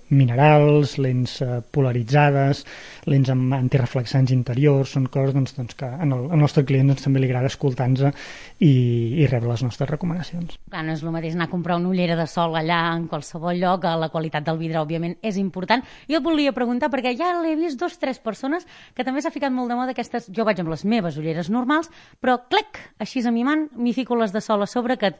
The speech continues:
Speaker 2: no tenen varilles, diguéssim, és només la pantalla. Això ha anat, eh, increixent últimament?
Speaker 1: Sí, sí, sí, és un producte, doncs, que, que també ens té molt bona rotació, és un pro-, és un producte molt interessant, eh, amb lo qual, doncs, amb una ullera, doncs, tens tant la,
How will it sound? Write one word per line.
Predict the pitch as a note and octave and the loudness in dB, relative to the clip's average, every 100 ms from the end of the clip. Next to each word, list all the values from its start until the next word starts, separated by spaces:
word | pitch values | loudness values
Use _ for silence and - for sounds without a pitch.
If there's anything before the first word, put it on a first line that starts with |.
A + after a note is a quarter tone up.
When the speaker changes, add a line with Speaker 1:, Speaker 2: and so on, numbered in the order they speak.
| - - - | -12 -20 -4
Speaker 2:
no | G#3+ G#3+ | 0 2
tenen | G3 F#3 F#3 | 0 0 0
varilles, | F#3+ C4+ C#4+ C4 | 0 2 2 0
diguéssim, | A3 A#3+ C#4 | -2 -2 -2
és | A#3 | 0
només | A3 A3 C4 - - - | 0 -2 -4 -8 -16 -12
la | A3 A3 - | -2 0 0
pantalla. | F#3 F#3 A3+ G3 | -2 0 0 0
Això | G3+ - C4+ | -2 0 0
ha | E4 | 2
anat, | B3+ A3+ | 2 2
eh, | G#3 G3 F#3 F3+ A3 | 2 4 2 0 -2
increixent | F#3+ G3 - B3+ | -2 -2 0 2
últimament? | D#4 A3+ G#3 G3 D#4+ G#4+ - - - | 2 0 0 0 0 -2 -14 -14 2
Speaker 1:
Sí, | F#3 D#3+ C4+ | 6 6 4
sí, | - D#3+ | 4 4
sí, | - C#3+ | 6 4
és | D#3 C3+ | 6 4
un | C3+ | 4
producte, | C3 B2+ - | 4 2 4
doncs, | D3+ C#3 - | 4 4 2
que, | B2+ A#2+ A#2+ A#2+ D3+ | 0 0 -2 -4 -2
que | D3 | 0
també | C3+ C3 B2+ | 0 0 0
ens | - | -2
té | C3+ | 2
molt | C3 C#3 | 4 4
bona | C#3 C3 | 4 4
rotació, | C3 B2 - D#3 E3 A#3 - - - - - | 2 0 2 6 6 6 -2 -14 -16 -4 2
és | C3+ | 4
un | C3+ | 4
pro-, | C3+ C#3 | 2 2
és | G3 C#3 - C#3+ | 2 2 4 4
un | |
producte | C#3 B2+ B2+ | 4 2 2
molt | C3 C3+ | 4 4
interessant, | B2+ C3+ C3+ - D3 F3+ | 4 2 0 2 4 4
eh, | A#3 - - - - D3 | 2 -4 -16 -18 -2 0
amb | B2+ E3+ C#3+ | 2 2 2
lo | C3 | 2
qual, | B2 A#2+ A#2+ | 0 -4 0
doncs, | C3+ B2+ | 2 2
amb | B2+ | 4
una | C#3 | 6
ullera, | C3+ C3 C3 C3+ | 6 4 4 4
doncs, | D3 - | 2 2
tens | C3 B2+ - - | 0 0 0 2
tant | C#3 B2+ | 2 2
la, | B2 | -2